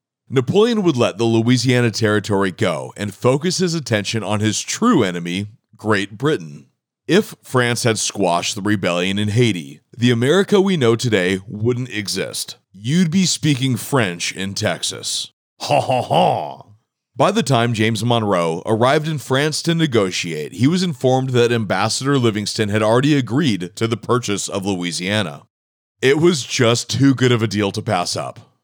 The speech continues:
America purchased the Louisiana Territory for a cool fifteen million bucks, or about four cents an acre,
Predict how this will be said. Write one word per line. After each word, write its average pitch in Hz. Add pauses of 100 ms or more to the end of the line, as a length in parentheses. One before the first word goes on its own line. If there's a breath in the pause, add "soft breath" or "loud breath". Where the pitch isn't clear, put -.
(140)
America 135
purchased 143
the 143
Louisiana 123
Territory 95
for 123
a 120
cool 82
fifteen 175
million 151
bucks, 92
or 170
about 135
four 135
cents 120
an 113
acre, 92